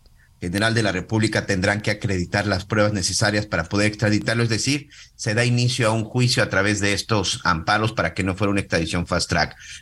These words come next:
No puede estar incomunicado y el último amparo es porque resulta que él padece de ansiedad y necesita una dieta y medicamentos especiales. Ovidio Guzmán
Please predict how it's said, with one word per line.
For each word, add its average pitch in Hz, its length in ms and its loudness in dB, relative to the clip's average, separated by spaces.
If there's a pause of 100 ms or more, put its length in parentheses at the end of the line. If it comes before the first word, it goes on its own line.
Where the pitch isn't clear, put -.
No 117 240 4
puede 117 160 2
estar 107 240 0
incomunicado 113 880 0
y 110 100 -2
el 101 140 -2
último 110 280 -4
amparo 120 440 0
es 117 160 -2
porque 127 500 -2 (320)
resulta 98 480 0
que - 80 -4
él 110 140 -2
padece 107 480 0
de 104 100 0
ansiedad 120 680 0 (100)
y 113 140 -2
necesita 101 640 -2
una 104 400 2
dieta 127 760 0 (240)
y 92 140 -8
medicamentos 101 840 0
especiales. 76 800 -2 (120)
Ovidio 98 560 4
Guzmán 92 640 0